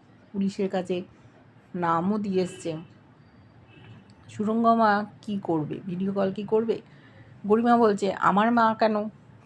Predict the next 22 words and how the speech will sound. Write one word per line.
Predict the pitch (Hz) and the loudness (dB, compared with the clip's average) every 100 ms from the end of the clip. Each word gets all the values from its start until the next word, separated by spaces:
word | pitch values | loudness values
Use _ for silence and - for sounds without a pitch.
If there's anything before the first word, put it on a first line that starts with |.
| 220 | -4
ভিডিও | 214 214 226 | -2 0 2
কল | 233 220 | 6 6
করবে | 220 214 220 | 4 2 4
রাজেশকে? | 202 214 214 - 254 - _ 185 - - | 4 2 -6 -8 -8 -8 _ -14 -14 -2
তোমরা | 202 214 226 240 247 - - _ - - | 0 4 6 6 2 -18 -20 _ -12 -4
নিজেরা | 220 220 220 | -2 0 0
করে | 220 208 | 0 -2
নাও, | 208 208 - _ - _ - - - | 0 -2 -4 _ -20 _ -20 -20 -4
আর | - | -2
সব | 190 214 214 | 2 2 2
সময় | - 233 214 | 0 -2 0
কেন | 208 208 | 0 2
আমাদের | 190 190 208 | 2 2 0
ওপর | 208 208 | -2 -2
দোষ | 202 196 196 | -2 -2 -2
চাপাও? | 196 196 196 247 - _ - - - 214 | -2 0 -2 -2 -20 _ -20 -20 -16 -6
মেয়েটা | 214 208 202 196 190 - - | -4 0 2 2 0 -8 -6
নিজে | 190 196 214 | -4 -2 -2
থেকে | 233 220 | -2 2
পালিয়ে | 196 196 208 202 | 2 2 2 0
গেছে।" | 196 190 180 - - - - - - - - - - - - | 0 -2 -12 -16 -20 -20 -20 -20 -20 -20 -20 -20 -20 -20 -6
এরা | 190 202 | 2 4